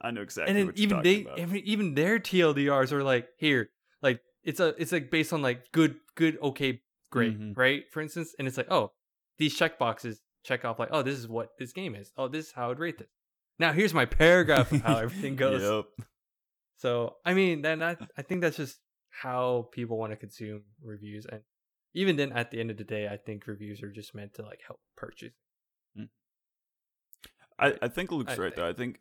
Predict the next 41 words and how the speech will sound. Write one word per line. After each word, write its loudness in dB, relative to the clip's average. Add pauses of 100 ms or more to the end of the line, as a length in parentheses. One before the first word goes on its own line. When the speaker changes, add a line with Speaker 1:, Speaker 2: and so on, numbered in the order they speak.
(120)
Speaker 1:
I -8
think -10
I, - (1040)
'cause -4 (160)
something, -2
uh, -2 (120)
Alana -4
mentioned -10
in -14
her -10
video -6
also -6
was -14 (140)
most, -6
I -14
thi-, -8
I -6
think -10
it, -6 (380)
I 2
might 0
be -4
mixing -8
up -8
my -10
sources, -14
but -8
she -10
said 0
something -4
about -2
most -6
people -12
are -10 (360)
just -16
buying, -6
like, -10 (480)
triple -6
A -6
games, -8
right? -4